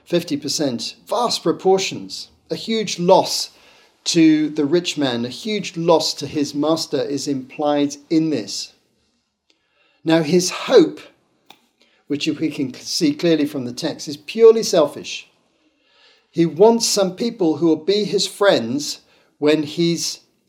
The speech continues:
out of pocket, out of resources, out of a job, out of favor. And he thinks, "Well, these people remember me because I did them such a huge favor. They'll perhaps give me somewhere to live, give me a job, give me some finance,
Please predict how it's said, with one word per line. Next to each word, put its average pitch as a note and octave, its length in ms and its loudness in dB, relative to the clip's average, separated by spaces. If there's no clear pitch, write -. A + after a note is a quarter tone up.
out F#3+ 240 0
of F#3+ 100 -10
pocket, E3 500 -2
out F3 220 0
of D#3 140 -2
resources, D3+ 600 0
out D#3 240 0
of D3 100 -8
a D3 60 -6
job, C#3 480 2
out C#3 240 0
of C#3 80 -10
favor. B2+ 480 -4
And E3+ 140 2
he G3 100 2
thinks, F#3+ 360 -2
"Well, E3 100 2
these G3+ 220 0
people F3 320 0
remember D#3+ 420 2
me C3+ 160 -4
because C#3+ 320 -8
I D3+ 160 0
did F3 200 0
them D#3+ 140 0
such - 280 -4
a D#3+ 60 -4
huge F#3+ 360 -8
favor. C#3+ 600 2
They'll F#3+ 300 6
perhaps F3 720 -4
give D3+ 160 2
me C#3+ 80 2
somewhere C3+ 380 -2
to C#3+ 120 -8
live, F3+ 400 0
give C#3+ 160 -4
me B2+ 140 -4
a A2+ 60 -4
job, F3+ 520 2
give D3+ 140 0
me C3+ 100 -2
some B2+ 200 -6
finance, D#3+ 720 2